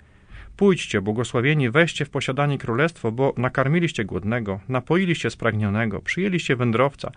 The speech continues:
daliście komuś ubranie, odwiedziliście chorego, pamiętaliście o więźniach”. Czy to takie trudne? Często myślimy, że Bogu potrzeba rzeczy wielkich,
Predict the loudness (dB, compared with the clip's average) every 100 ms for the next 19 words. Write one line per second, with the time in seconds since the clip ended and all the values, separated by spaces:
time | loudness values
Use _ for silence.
0 | 2 2 2 0 -2 0 0 -2 0 2
1 | 2 0 0 -2 0 -2 -2 -2 0 0
2 | -2 -4 -2 -2 -2 -2 -4 -6 -6 -2
3 | -4 -4 -10 -14 -20 -20 -20 -20 -20 -8
4 | -4 0 0 0 -2 -2 -2 -4 -6 -14
5 | -20 -20 -20 -10 2 2 6 4 4 4
6 | 4 4 4 2 2 0 0 0 0 0
7 | -2 0 2 0 -2 -16 -18